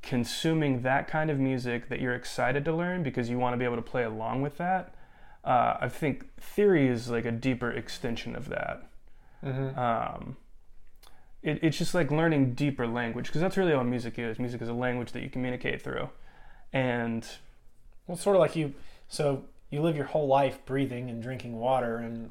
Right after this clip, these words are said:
Speaker 2: only when you get to a point in school that you're curious about why you do those things do you really go down the rabbit hole of learning the biology of a human being and why we need water and air.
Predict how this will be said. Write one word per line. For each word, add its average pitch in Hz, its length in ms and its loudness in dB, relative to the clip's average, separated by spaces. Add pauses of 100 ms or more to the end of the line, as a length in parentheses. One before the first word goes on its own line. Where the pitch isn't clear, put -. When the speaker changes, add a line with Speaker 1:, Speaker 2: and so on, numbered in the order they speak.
Speaker 2:
only 127 320 -4
when 117 200 -4
you 120 220 -4
get 127 240 -4
to 127 100 -6
a 120 60 -6
point 120 320 -4
in 113 100 -2
school 127 420 -4
that 117 120 -6
you're 120 180 -8
curious 123 480 -6
about 117 300 -4
why 110 160 0
you 113 160 -10
do 107 120 -8
those 107 240 -10
things 110 280 -8
do 113 100 -10
you 110 140 -8
really 110 220 -8
go 110 100 -8
down 104 160 -8
the 104 80 -10
rabbit 104 240 -6
hole 104 200 -8
of 101 80 -10
learning 107 300 -10
the 110 60 -10
biology 104 680 -6
of 101 100 -12
a 107 40 -12
human 104 300 -12
being 107 320 -12
and 98 160 -10
why 101 160 -6
we 101 160 -12
need 104 180 -14
water 92 320 -8
and 101 180 -14
air. 135 220 -10